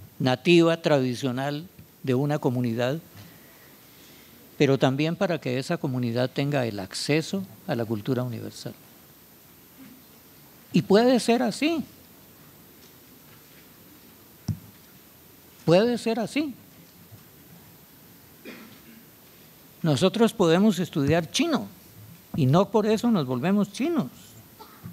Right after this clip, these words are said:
Porque un indígena, si estudia a Aristóteles, tiene que volverse griego antiguo. Pero sería muy importante que si un indígena se interesa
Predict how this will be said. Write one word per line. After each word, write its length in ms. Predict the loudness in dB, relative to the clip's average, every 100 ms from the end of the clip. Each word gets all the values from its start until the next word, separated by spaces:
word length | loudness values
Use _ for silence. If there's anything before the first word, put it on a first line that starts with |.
| -18 -20 -20 -20 -20 -20 -20 -20 -8 0
Porque 280 | 2 6
un 100 | 8
indígena, 580 | 8 8 6 4 0 -2 -8 -18
si 140 | -6 -6
estudia 560 | -4 -2 0 2 2
a 260 | 4 4 4
Aristóteles, 760 | 2 -2 -2 -4 -2 -4 -4
tiene 240 | -2 2 2
que 80 | 2
volverse 500 | 0 0 -2 0 -2
griego 320 | 0 0 -2
antiguo. 460 | -2 -2 -4 -6 -12 -18 -20 -20 -20 -20 -20 -20 -20 -20 -20 -20 -20 -20 -20 -20 -20 -20 -20 -20 -20 -20 -20 -20 -20 -20 -20 -20 -20 -20 -20 -20 -20 -14 -4
Pero 200 | 0 2
sería 380 | 4 4 4 2
muy 160 | 2
importante 560 | 0 0 0 0 -2 -4
que 140 | -6
si 120 | -4
un 120 | -2 0
indígena 520 | 0 -2 -2 -4 -6 -12 -20 -20 -20 -20
se 220 | -6 -2 0
interesa 720 | 0 0 2 2 -2 -6